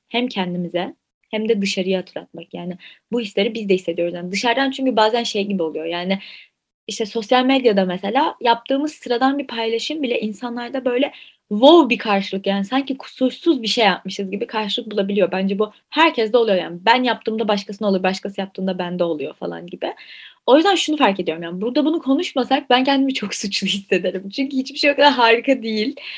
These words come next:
Ve bir sürü hissetmekle çok mutlu olmadığım duyguyu hissedebiliyorum. Ee,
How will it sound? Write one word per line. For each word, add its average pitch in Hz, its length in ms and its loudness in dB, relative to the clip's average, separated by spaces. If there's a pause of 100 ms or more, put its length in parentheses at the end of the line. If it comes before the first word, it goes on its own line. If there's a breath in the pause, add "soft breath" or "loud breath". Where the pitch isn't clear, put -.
(440 loud breath)
Ve 220 160 4 (380)
bir 226 300 2
sürü 240 520 4 (140)
hissetmekle 220 920 -2
çok 220 180 -8
mutlu 220 280 2
olmadığım 220 400 0
duyguyu 208 300 -2
hissedebiliyorum. 208 840 0 (960)
Ee, 196 220 0